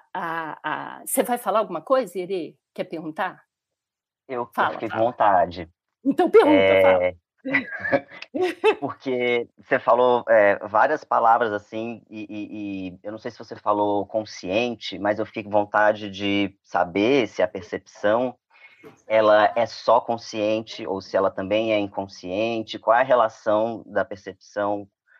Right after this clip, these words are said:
Speaker 2: nesse sentido, sabe? E da cognição também.
Speaker 1: Ótimo. A percepção também é inconsciente.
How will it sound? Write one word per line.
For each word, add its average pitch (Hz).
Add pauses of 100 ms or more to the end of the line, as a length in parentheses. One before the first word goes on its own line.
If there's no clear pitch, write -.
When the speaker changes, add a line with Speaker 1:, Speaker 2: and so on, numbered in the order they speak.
(320)
Speaker 2:
nesse 104
sentido, 104
sabe? 127
E 113
da 104
cognição 104
também. 95 (800)
Speaker 1:
Ótimo. -
A 190
percepção 226 (140)
também 254
é 240
inconsciente. 214